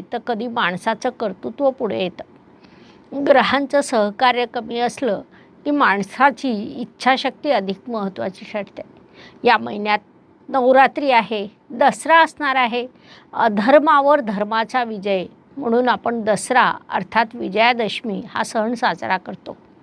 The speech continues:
नकारात्मकतेकडून सकारात्मकतेकडे जाण्याचा मार्ग म्हणून आपण उत्सवाकडे बघतो. या काळात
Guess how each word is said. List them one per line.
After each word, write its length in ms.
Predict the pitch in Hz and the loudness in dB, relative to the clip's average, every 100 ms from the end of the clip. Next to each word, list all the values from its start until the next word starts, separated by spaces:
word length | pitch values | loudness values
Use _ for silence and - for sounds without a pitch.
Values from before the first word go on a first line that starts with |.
| _ _ _ _ _ _ - - - - - | _ _ _ _ _ _ -20 -20 -18 -20 -2
नकारात्मकतेकडून 1200 | 240 233 269 277 269 269 285 - 294 285 226 254 | 0 4 4 4 2 0 -6 0 0 0 -2 -4
सकारात्मकतेकडे 1200 | 233 220 220 226 254 - - 269 - 262 247 233 | -6 -6 0 2 2 -2 -6 -8 -2 -2 0 -2
जाण्याचा 500 | 240 226 175 196 - | 0 0 0 -2 -2
मार्ग 380 | 233 220 196 202 202 226 - - - - | 0 2 0 -2 -8 -8 -16 -20 -16 0
म्हणून 260 | 254 330 | 4 6
आपण 280 | 349 233 247 | 4 2 0
उत्सवाकडे 680 | 240 226 - 240 240 240 202 | -6 -6 -4 -2 -2 -2 -8
बघतो. 460 | - - _ - - - _ _ - | -8 -14 _ -18 -18 -20 _ _ 0
या 160 | 233 | 2
काळात 500 | 226 220 180 170 - | 4 2 2 0 -6